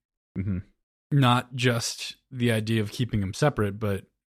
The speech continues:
Speaker 2: the idea of not farming the Ska for Allomancer children. And do you think he came up with that on his own, or he had to quell something and then decided to make a rule after the fact in the last, like,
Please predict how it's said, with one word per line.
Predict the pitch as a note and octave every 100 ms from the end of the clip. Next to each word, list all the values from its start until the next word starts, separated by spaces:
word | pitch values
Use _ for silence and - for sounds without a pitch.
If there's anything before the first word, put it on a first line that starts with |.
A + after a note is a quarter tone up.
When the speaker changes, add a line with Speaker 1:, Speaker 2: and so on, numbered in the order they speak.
| _
Speaker 2:
the | A#2 G#2
idea | G2+ G#2 G#2
of | G2+
not | G#2+ A2
farming | - - A#2+ A2+ A#2 A2+ G#2
the | G2+
Ska | - A2 A2 G#2+
for | - G#2
Allomancer | F#2+ A2+ A2 F#2 F#2+ - F2
children. | - F2+ F2 F2 G2+ -
And | G#2+ G2 F#2+ F#2+ - - _ _ _ _ B2+
do | B2
you | A#2+
think | - D3+
he | C#3+
came | B2 D3 C#3+
up | D3+
with | C#3+ B2
that | C#3+ D3
on | C#3+
his | B2+ B2
own, | D3 G#3
or | F3+ A#2 A2+
he | A#2+ A2 G#2+
had | C3 B2
to | A2
quell | - C#3+ E3+
something | - A2 G#2+ G#2 G#2+
and | G2+
then | G#2+
decided | G#2 - A2 G#2
to | G#2+
make | G#2+ G#2
a | A2
rule | A2+ A2+
after | C3+ C#3 A2
the | F2+
fact | G2+ F2 F2 D#2+
in | F#2+ F#2+
the | F#2
last, | F#2+ F2+ -
like, | F2+